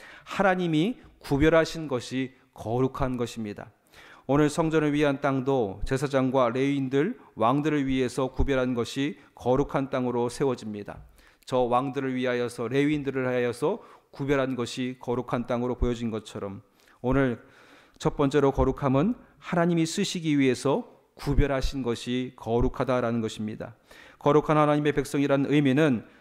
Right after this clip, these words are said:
하나님이 쓰시는 사람, 하나님께 구별하여 쓰임받는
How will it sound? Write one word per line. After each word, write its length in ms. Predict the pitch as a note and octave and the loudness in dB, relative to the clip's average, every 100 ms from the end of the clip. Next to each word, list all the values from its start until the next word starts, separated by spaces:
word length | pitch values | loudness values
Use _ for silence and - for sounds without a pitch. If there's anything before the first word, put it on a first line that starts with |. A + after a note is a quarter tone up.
| _ | _
하나님이 500 | - E3 E3 E3 D#3+ | -4 0 0 0 -2
쓰시는 520 | E3 D3+ - D3 C#3+ | -4 -8 -6 -2 -2
사람, 360 | C#3 A2+ G2+ G2+ _ _ | -2 -4 -6 -8 _ _
하나님께 840 | - D#3+ D#3 D3+ C3+ D#3 G3 C4 - _ - | -2 2 2 0 0 2 2 -2 -14 _ -2
구별하여 520 | D#3 C#3+ C#3 C#3+ C#3 | 0 2 2 2 0
쓰임받는 960 | - F#3 F3+ D#3 C3+ B2+ D#3 E3 A2+ | -2 -4 -2 0 2 2 4 2 0